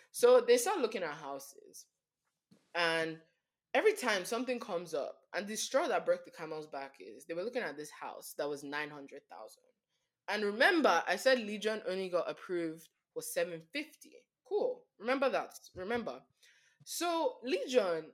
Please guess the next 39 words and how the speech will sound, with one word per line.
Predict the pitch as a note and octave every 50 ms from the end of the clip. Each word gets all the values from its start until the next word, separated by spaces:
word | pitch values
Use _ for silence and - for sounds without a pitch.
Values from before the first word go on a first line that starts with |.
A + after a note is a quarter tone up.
| _ -
goes, | F#3+ G3 G3+ G3 F#3+ F#3 F#3 - - - _ _ _ _ _ -
"Oh | A#3 A#3+
yeah, | B3+ B3 A#3+ A#3 A3
you | G3 F#3+ G3 G3+ G3+
know, | G3+ G3 F#3+ F#3+ F#3+ - -
I | F3 F3+ F3
can, | F3 - F3+ F3 F3+ F3 F3 F3 F3 E3+ E3+ D#3 - _ _ _ _ _ _ _ -
let's | F#3+ G#3+ A3 G#3+ G#3+
do | E3+ F#3 F3+
it. | E3 D#3 C#3 B2
My | D#3 D#3+
offshore | - - F#3 F#3+ F#3 - F#3 D#3+
account's | D3+ - - E3 D3+ D3+ D3 D3 - D#3+
like, | D#3 D#3 - _ _ _ _ _
'Okay, | E3+ E3 - E3+ D#3 - -
cool, | E3+ D#3+ D3+ C#3 C3
put | - A3 G#3
the | F#3 D#3+ -
offer | D#3 D#3 - - E3
in.'" | D3+ D3+ D3+ D3 D3
So | - F#3
they | F#3+ F#3
tell | - B3+ B3+
their | G#3+ F3 D3+
realtor | D3 D#3 E3 D#3+ D#3 - B2 G2+ F#2+ - F3+ - _ _ _ _ - -
to | E3
be | D#3+ E3
like, | D#3+ D#3+ D#3 D3+ E3+
"Okay, | E3 E3+ F3+ E3+
we | D#3+ D#3+
want | E3 F3 E3+ E3+
to | -
put | - - E3 -
in | E3 D3+
an | C#3+ C#3+ -
all-cash | - D#3 D#3 D3+ D3+ - D3+ C3+ C3 - - -
offer." | C3+ C3 - - - D2+ - - _ _ _ _ _ _ _ _ -
Do | -
you | E5